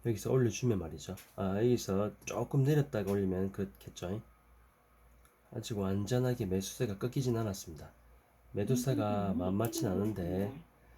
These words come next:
Speaker 1: 자, 세 계약으로 들어갔어요, 현재. 네, 지금 매도세가 더 셉니다, 지금 현재로는. 근데 매수세가 가만히 있을까요? 이 만 사천 공육오 여기 나름 의미 있는 라인입니다.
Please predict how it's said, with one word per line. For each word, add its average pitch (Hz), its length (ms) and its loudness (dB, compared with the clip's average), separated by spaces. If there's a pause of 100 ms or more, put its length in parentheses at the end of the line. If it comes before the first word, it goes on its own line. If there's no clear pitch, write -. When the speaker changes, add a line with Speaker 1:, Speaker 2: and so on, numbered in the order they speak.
(240)
Speaker 1:
자, 117 120 -2
세 123 300 4
계약으로 143 640 4 (380)
들어갔어요, 101 500 -2
현재. 90 460 -6 (1400)
네, 101 160 -2
지금 104 180 -2
매도세가 120 640 4
더 120 140 0
셉니다, 139 400 4
지금 98 200 0
현재로는. 101 460 2 (1500)
근데 110 200 -2
매수세가 104 520 0
가만히 107 260 0
있을까요? 98 480 -2 (1000)
이 110 260 0
만 120 300 4
사천 101 400 -6
공육오 101 640 2
여기 95 500 -2 (580)
나름 95 480 0
의미 113 240 6
있는 131 220 6
라인입니다. 87 680 0